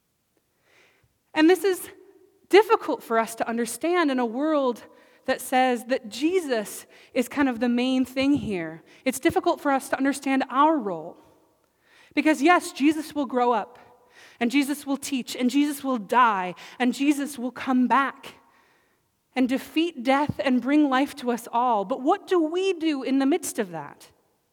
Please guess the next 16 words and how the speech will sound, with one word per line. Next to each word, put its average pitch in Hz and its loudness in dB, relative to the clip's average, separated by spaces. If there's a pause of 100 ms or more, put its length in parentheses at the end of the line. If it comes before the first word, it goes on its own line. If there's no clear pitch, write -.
(720)
Surely 427 0
we 311 2
pause 311 0
and 233 -4
we 233 0
marvel. 208 -6 (2500)
We 254 -2
sit - -4
in 220 -4
gratitude 220 -2
and 185 -10
awe. 196 -8 (1400)
And 339 2
also, 330 -4 (1300)
we 359 4
listen 320 -2